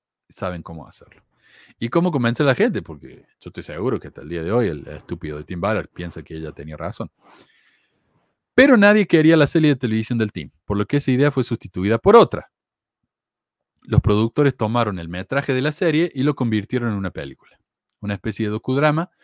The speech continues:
para distribución teatral narrada por Tim Ballard. Se estrenó en Utah y en California, con gran fanfarria, respaldado por el gobernador de Utah, el fiscal general Sean Reyes, el loco ese,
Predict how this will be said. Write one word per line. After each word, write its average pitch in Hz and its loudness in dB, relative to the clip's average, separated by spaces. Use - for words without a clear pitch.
para 131 0
distribución 120 -4
teatral 127 -4
narrada 104 -4
por 87 -10
Tim 87 -8
Ballard. 71 -10
Se - -8
estrenó 110 -2
en 147 0
Utah 208 2
y 135 0
en 143 -2
California, 113 -2
con 80 -16
gran 98 -10
fanfarria, 95 -8
respaldado 143 0
por 117 -2
el 113 -2
gobernador 110 -2
de 135 2
Utah, 95 -6
el 165 2
fiscal 147 -2
general 117 -4
Sean 85 -10
Reyes, 87 -2
el 73 -8
loco 85 -10
ese, 101 -14